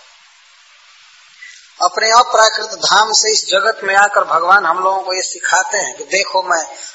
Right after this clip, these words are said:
अपने भक्त के बस में हूँ। एवं संदर्शिता ही अंग, हे अंग, हे प्रिय परीक्षित, इस प्रकार भगवान ने सम्यक रूप से दिखाया। क्या? भृत्य वश्यता,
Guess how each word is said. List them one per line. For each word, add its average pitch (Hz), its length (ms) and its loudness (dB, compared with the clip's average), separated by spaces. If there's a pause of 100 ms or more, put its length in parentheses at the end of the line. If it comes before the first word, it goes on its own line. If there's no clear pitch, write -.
अपने 175 240 -4
भक्त 170 480 0
के 170 100 -4
बस 160 320 2
में 143 100 -8
हूँ। - 180 -16 (680)
एवं 220 340 4
संदर्शिता 214 1300 4 (1900)
ही 214 240 0
अंग, 185 640 4
हे 233 140 6
अंग, 185 240 4
हे 208 300 4
प्रिय 220 200 6
परीक्षित, 208 840 0 (320)
इस - 200 2
प्रकार 226 360 4
भगवान 202 560 4
ने 214 80 0
सम्यक 226 580 2
रूप 220 160 -2
से - 140 4
दिखाया। 190 1000 2
क्या? 214 420 4
भृत्य 214 340 -2
वश्यता, 151 580 2